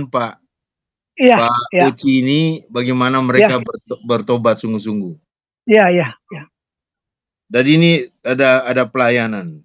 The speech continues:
Speaker 1: Terus, eh, saya melihat tadi Pak memberi kekuatan dahsyat itu di dalam Matius delapan belas berkata itu,
Speaker 2: Iya.
Speaker 1: Matius delapan belas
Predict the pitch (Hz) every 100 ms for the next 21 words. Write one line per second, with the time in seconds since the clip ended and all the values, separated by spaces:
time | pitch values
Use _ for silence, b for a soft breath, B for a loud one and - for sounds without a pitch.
0 | - 123 165 196 - - - _ _ _
1 | _ _ _ _ _ _ - 127 139 139
2 | 139 139 135 127 - _ _ _ _ _
3 | _ _ _ _ _ _ _ _ _ _
4 | _ _ _ _ _ _ - - 165 185
5 | 185 180 170 160 147 135 117 110 123 135
6 | 123 131 127 101 - 120 - 123 113 107
7 | 101 104 104 113 92 98 110 131 117 110
8 | 110 107 101 104 _ _ _ _ - -
9 | 123 131 - 196 170 151 135 139 127 120
10 | 127 135 - 120 117 120 113 110 98 143
11 | 160 185 180 185 117 - _ _ _ _
12 | - 117 151 139 139 123 135 131 127 143
13 | 143 -